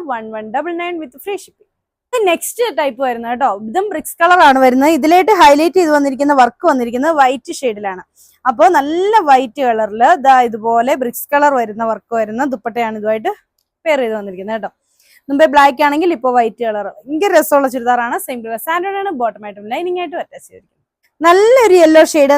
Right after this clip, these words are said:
നല്ല മാമ്പഴമഞ്ഞ കളർ എന്നൊക്കെ പറയാവുന്ന ഒരു കളർ. എന്നിട്ട് അതിലോട്ട് ദേ ഇതുപോലെ ഇങ്ങനെ വർക്ക് വരുന്നുണ്ട്. ദുപ്പട്ടയില് വൈറ്റ് കളറിൽ യെല്ലോ ഷെയ്ഡ് ആയിട്ട് ഹൈലൈറ്റ് ചെയ്തിട്ടുള്ള ദുപ്പട്ട. ഇതിന്റെയും റേറ്റ് വരുന്നത്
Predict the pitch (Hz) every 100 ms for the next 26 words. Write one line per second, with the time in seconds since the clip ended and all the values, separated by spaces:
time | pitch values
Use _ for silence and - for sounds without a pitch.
0 | 285 302 349 392 302 277 285 302 311 302
1 | 294 285 285 247 247 240 240 233 233 233
2 | 311 277 247 247 240 233 226 233 220 208
3 | 226 220 220 220 214 - 226 226 214 220
4 | 254 440 - _ _ _ _ 415 403 349
5 | 320 320 311 311 254 285 262 254 294 453
6 | 349 302 311 311 262 247 247 240 269 302
7 | 254 247 240 240 226 233 220 208 226 349
8 | 427 247 233 233 233 269 330 370 349 339
9 | 349